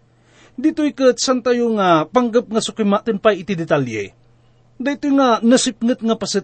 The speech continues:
iti biag ni David. Nananayon nga kunaen tayo nga sinalungasing ni David,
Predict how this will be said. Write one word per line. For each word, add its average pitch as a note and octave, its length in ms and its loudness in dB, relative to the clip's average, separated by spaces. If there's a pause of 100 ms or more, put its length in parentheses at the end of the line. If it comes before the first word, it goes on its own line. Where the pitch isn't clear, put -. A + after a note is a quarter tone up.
iti F3+ 160 -8
biag D#3+ 240 2
ni D3 160 -2
David. A#2 320 -6 (960)
Nananayon C#4 560 4
nga A#3+ 80 -2
kunaen A3 320 2
tayo G#3 240 6
nga F3+ 240 2
sinalungasing A#3 800 2
ni G3 160 0
David, B2 400 0